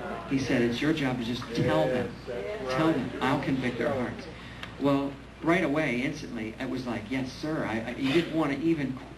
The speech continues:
It was, "Oh, yeah, you're right, you're right. That's, that's Holy Spirit's job." So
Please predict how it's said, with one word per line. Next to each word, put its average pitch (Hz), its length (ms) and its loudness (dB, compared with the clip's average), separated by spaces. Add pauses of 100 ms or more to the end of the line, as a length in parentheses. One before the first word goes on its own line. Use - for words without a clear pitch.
(320)
It 135 120 -2
was, 135 200 -4 (760)
"Oh, 147 100 -2
yeah, 160 220 0 (640)
you're 139 100 0
right, 151 200 0 (100)
you're 127 80 -2
right. 151 220 0 (140)
That's, - 140 -12
that's 135 220 -2
Holy 139 180 2
Spirit's 139 360 0
job." 104 260 -6 (480)
So 123 340 2